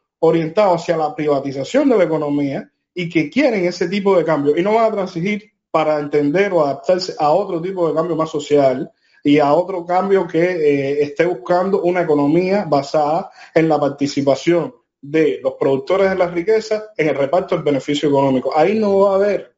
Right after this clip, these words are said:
un punto de encuentro entre esas dos posiciones que son antagónicas. Pensar que ese diálogo va a ser, eh, digamos, mm, pacífico o que la otra parte va a ceder en ese diálogo es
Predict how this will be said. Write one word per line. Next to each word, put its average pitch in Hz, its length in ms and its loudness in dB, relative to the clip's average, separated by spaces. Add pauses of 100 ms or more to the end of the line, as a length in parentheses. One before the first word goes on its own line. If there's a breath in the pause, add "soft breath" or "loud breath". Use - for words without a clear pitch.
(500)
un 190 280 -2
punto 180 400 0
de 147 140 0
encuentro 143 680 -2
entre 147 280 0
esas 165 240 -2
dos 156 180 -2
posiciones 170 500 0
que 147 120 -8
son 143 280 -2
antagónicas. 123 800 -2
Pensar 160 420 0
que 190 240 2
ese 196 240 -2
diálogo 175 680 4
va 170 240 2
a 151 60 -2
ser, 156 340 -4 (600 loud breath)
eh, 139 680 2 (280)
digamos, 175 680 2 (100)
mm, 135 760 2 (500)
pacífico 196 760 0
o 165 240 0
que 151 100 -4
la 143 140 0
otra 202 260 2
parte 202 300 0
va 170 260 0
a 165 60 -4
ceder 170 460 2
en 170 100 0
ese 180 280 -2
diálogo 180 500 2
es 170 140 0